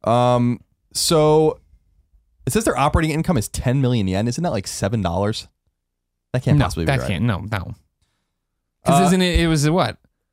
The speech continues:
Speaker 2: I thought it was one thousand yen is a dollar.
Speaker 1: No, a hundred yen's a dollar.
Speaker 2: Okay.
Speaker 1: There's no way that's a, that's a real operating income.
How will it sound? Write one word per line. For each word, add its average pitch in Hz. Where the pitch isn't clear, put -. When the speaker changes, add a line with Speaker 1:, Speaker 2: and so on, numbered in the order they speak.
Speaker 2:
I 147
thought 156
it 147
was 131
one 143
thousand 135
yen 92
is 95
a 92
dollar. 82
Speaker 1:
No, 147
a 117
hundred 117
yen's 92
a 92
dollar. 64
Speaker 2:
Okay. 98
Speaker 1:
There's 120
no 117
way 98
that's 82
a, 80
that's 92
a -
real 73
operating -
income. -